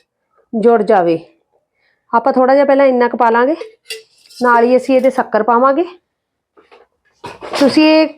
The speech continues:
ਚੂਰੀ ਜਿਹੜੀ ਆ, ਖੰਡ ਦੀ ਵੀ ਬਣਾ ਸਕਦੇ ਆ। ਮੈਂ ਇੱਥੇ ਚੂਰੀ ਜਿਹੜੀ ਸ਼ੱਕਰ ਦੀ ਬਣਾਉਂਗੀ।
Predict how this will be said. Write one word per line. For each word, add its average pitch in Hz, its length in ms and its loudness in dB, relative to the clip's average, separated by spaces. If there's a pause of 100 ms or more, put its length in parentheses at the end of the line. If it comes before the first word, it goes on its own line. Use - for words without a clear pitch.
(260)
ਚੂਰੀ 285 220 2
ਜਿਹੜੀ 294 240 2
ਆ, 320 60 4
ਖੰਡ 254 300 -2
ਦੀ 254 120 0
ਵੀ 302 120 0
ਬਣਾ 294 280 2
ਸਕਦੇ 285 400 0
ਆ। 359 80 -2 (560)
ਮੈਂ 277 180 4
ਇੱਥੇ 294 200 -2
ਚੂਰੀ 294 260 0
ਜਿਹੜੀ 269 180 0
ਸ਼ੱਕਰ 233 320 -2
ਦੀ 233 120 -2
ਬਣਾਉਂਗੀ। 269 400 0